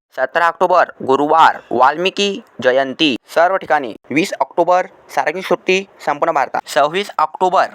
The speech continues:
शनिवार बँकेचा चौथा शनिवार, तसेच जम्मू काश्मीर प्रवेश दिवस. सत्तावीस ऑक्टोबर रविवार सार्वजनिक सुट्टी संपूर्ण भारतात. एकोणतीस ऑक्टोबर मंगळवार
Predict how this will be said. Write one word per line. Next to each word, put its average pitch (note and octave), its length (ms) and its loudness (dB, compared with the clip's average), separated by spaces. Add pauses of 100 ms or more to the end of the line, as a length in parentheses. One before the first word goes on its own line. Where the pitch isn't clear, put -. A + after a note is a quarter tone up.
(200)
शनिवार C#3+ 580 0 (100)
बँकेचा D#3+ 640 -2
चौथा E3+ 380 -2
शनिवार, G#3 500 2 (260)
तसेच D3+ 340 0
जम्मू E3+ 220 2
काश्मीर F#3+ 420 -2 (160)
प्रवेश C#3+ 400 0
दिवस. A#2+ 340 2
सत्तावीस G3 640 -6
ऑक्टोबर F#3 440 -2 (160)
रविवार D#3 460 0 (180)
सार्वजनिक D3+ 480 -6
सुट्टी F3+ 380 -2 (140)
संपूर्ण D3 260 -2
भारतात. A#2+ 400 -2 (520)
एकोणतीस F3+ 680 0 (160)
ऑक्टोबर D#3 540 0 (220)
मंगळवार D#3+ 600 0